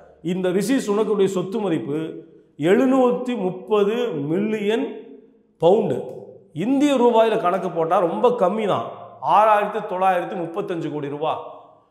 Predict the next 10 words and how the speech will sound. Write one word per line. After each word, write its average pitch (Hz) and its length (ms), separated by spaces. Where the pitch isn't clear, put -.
ஒரு 185 160
பெரிய 262 280
கோடீஸ்வரன் 180 760
அந்த 180 120
பொறுப்புக்கு 202 460
வந்திருக்காரு. 156 520
இதனால 214 240
யாருக்கு 226 380
லாபம்? 160 380
பொதுவாவே 233 540